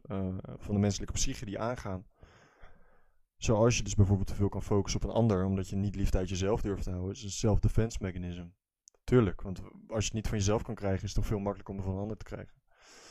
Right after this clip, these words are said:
Dus zelfverzekerdheid is een resultaat van handelingen. Het is een resultaat. En als je onzeker bent,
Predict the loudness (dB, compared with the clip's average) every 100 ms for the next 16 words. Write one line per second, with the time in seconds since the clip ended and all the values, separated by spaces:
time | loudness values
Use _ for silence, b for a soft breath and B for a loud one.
0 | B B 2 8 8 8 8 6 6 0
1 | -2 -4 -2 -2 -2 -6 0 2 2 0
2 | -2 0 0 0 -2 -4 -4 -4 -4 -4
3 | -4 -4 -2 0 -2 -6 -8 0 0 2
4 | -2 -2 -2 -2 -2 -4 -4